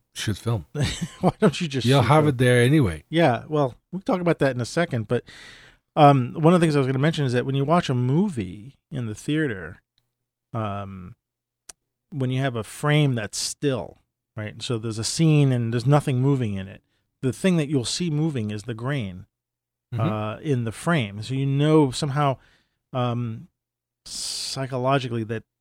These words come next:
Speaker 2: that time is, like, th-, something is happening.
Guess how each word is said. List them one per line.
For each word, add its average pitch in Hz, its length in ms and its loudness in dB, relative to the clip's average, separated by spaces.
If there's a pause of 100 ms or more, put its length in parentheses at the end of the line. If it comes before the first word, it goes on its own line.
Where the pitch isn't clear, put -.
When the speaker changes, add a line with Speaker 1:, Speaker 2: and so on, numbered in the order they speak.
Speaker 2:
that 113 180 -6 (360)
time 143 440 2
is, 123 380 -2 (160)
like, 127 160 -2 (100)
th-, 156 140 -6
something 175 280 0
is 151 100 2
happening. 117 540 -8